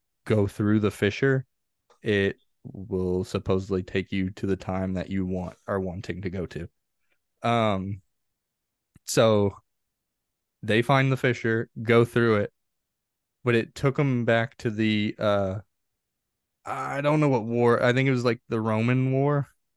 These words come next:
Uh, loo-, yeah, look that up for me. Um,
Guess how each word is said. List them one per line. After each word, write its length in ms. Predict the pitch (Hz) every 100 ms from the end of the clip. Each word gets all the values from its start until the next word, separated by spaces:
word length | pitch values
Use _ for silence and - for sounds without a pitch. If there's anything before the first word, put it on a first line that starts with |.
| -
Uh, 340 | 107 104 104 110 _ _ _ _ _ _ _ _ _ _
loo-, 240 | 110 110 -
yeah, 180 | 98 95
look 200 | 104 -
that 140 | 95
up 160 | 92 -
for 140 | 95
me. 220 | 95 98 _ _ _ _ _ -
Um, 640 | 113 110 107 101 98 104